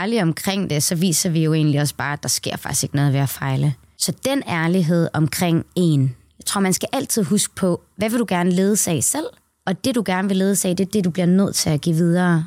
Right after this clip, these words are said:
Og jo mere du gør tingene normale, jo mere normale bliver de også. Men hvis du altid er sådan en robot med rettet ryg, og aldrig nogensinde tager et skridt forkert,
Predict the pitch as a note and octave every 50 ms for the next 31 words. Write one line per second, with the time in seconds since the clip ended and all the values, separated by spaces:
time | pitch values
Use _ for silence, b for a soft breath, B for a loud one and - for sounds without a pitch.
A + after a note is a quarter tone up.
0 | - _ F#3+ G3 G3 G3 G3+ G3+ G3+ G#3+ A#3 D4 - D#4+ - - G#3 F3 - -
1 | - C4 B3+ A3+ F#3 E3+ E3 D#3+ E3 F#3+ A3 B3+ B3+ G#3 D#3 C#3+ C#3 - - D#3+
2 | E3+ F3+ F#3+ G#3+ A#3 A3 G#3 G#3 A#3 A#3+ G#3+ F#3+ F3 D3+ - - A#3 C#4 B3+ E3
3 | C3 C3 A2+ A#2 A2+ A2+ A#2 - - - F3 F3+ E3 E3 - - - - - D#4
4 | E4+ F#4 - - - B3 A#3+ - B B B B B B B B - B3+ - B3
5 | A3+ G#3 F3 - F3 - - G3 A#3 - - F3 D#3 C3+ - F3+ A#3 A#3 G3+ E3+
6 | C#3+ F#3 A3 A#3 - - D#3+ D#3 D3 C3 B B B B B _ - F#3 A#3 C#4
7 | C#4 A#3 F#3+ F#3 F#3 E3+ - F#3+ F#3 G3 G#3+ G#3+ - - - F#3+ F3+ E3 - -
8 | - - - - C#4 - - - C#3 - - A3 A3 G3 D#3 C3